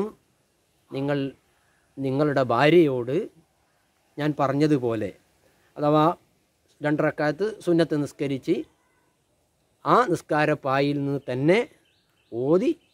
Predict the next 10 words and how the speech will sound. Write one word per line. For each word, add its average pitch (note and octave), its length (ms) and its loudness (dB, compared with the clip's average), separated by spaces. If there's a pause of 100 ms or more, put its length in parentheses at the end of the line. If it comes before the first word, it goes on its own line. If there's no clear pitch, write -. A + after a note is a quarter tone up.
(460)
നിങ്ങൾ C3+ 300 -4 (180)
അതിന് C3+ 380 -4
ശേഷം C#3+ 400 0 (280)
ഒന്ന് C3+ 260 -6
തെരഞ്ഞു B2+ 320 0
നോക്കിയാൽ, B2+ 540 -2 (500)
ഇൻഷാ C3 360 -4 (200)
അല്ലാഹ്, B2+ 340 -2 (440)
നിങ്ങൾക്കത് B2 520 -4
കിട്ടിയിരിക്കും C#3 640 -4